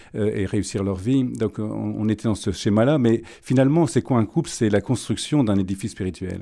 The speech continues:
Et, et ce qui se passait, en fait, moi, j'étais, je prenais, euh, mon pied, si vous me passez l'expression, dans la maçonnerie, dans, dans les, la symbolique maçonnique, et je laissais ma femme de côté.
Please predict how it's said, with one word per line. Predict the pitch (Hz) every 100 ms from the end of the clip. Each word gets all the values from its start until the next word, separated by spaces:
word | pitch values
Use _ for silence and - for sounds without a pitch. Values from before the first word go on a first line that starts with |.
| 101 - - - -
Et, | 113
et | 110 113 110
ce |
qui | -
se | 135
passait, | - 131 - 147
en | 120
fait, | 98 151 160 -
moi, | 113 117
j'étais, | 131 113 - 104 101
je | 101 -
prenais, | 110 110 110 107
euh, | 98 95 101
mon | 101
pied, | 98 131
si | -
vous | 104
me |
passez | 98 95
l'expression, | 98 - 104 - 113 95
dans | 87 135
la | 143
maçonnerie, | 107 98 101 90 143
dans, | 117 101
dans | 98 120
les, | 127 107
la | 101 98
symbolique | 95 104 95 95 98
maçonnique, | 87 98 143 - - - -
et | 117
je | 110
laissais | 120 143
ma | 120
femme | 123 113
de | 98
côté. | 101 95 98